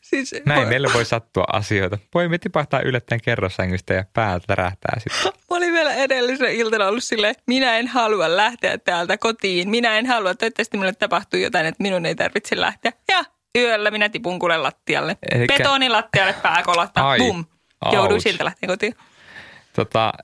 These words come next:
Speaker 2: ehkä tästä opimme nyt sen, että me voidaan sanoa ihan mitä me halutaan, niinku tällaisia toiveita maailmalle ja sit maailma vaan toteuttaa ne. Elikkä nyt te
Speaker 1: Omalla tyylillä.
Speaker 2: Mitä sä haluat muuta?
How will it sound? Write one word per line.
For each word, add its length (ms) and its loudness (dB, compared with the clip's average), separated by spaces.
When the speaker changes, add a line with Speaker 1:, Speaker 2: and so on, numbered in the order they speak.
Speaker 2:
ehkä 180 -2
tästä 280 -2
opimme 280 0
nyt 120 -2
sen, 240 0
että 280 -2
me 100 -2
voidaan 200 2
sanoa 260 0
ihan 140 -2
mitä 120 -2
me 60 0
halutaan, 480 0
niinku 120 -2
tällaisia 340 -2
toiveita 500 0
maailmalle 440 0
ja 60 -4
sit 180 -4
maailma 280 0
vaan 120 0
toteuttaa 380 -2
ne. 80 0
Elikkä 220 -4
nyt 180 -4
te 120 -2
Speaker 1:
Omalla 360 0
tyylillä. 380 -4
Speaker 2:
Mitä 160 -2
sä 160 0
haluat 340 0
muuta? 360 0